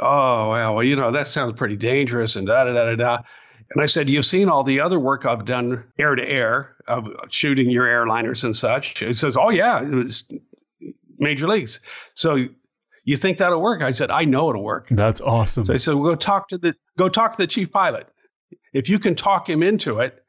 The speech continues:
Speaker 1: we'll do it." So I went over and told the chief pilot, and he was kind of excited. And then he, uh,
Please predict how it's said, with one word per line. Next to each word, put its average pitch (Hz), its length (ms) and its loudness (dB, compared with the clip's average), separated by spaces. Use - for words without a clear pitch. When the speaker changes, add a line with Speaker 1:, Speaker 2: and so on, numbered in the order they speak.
Speaker 1:
we'll 147 120 0
do 190 220 2
it." 92 160 -4
So - 140 -2
I 180 60 2
went 185 100 2
over 175 180 0
and 165 100 -2
told 175 200 -2
the 143 100 -2
chief 156 260 -2
pilot, 180 240 2
and 143 100 -6
he 165 100 0
was 160 160 -2
kind 147 180 -2
of 135 60 -2
excited. 135 480 0
And 139 100 -2
then 147 120 0
he, 143 300 -2
uh, 127 320 0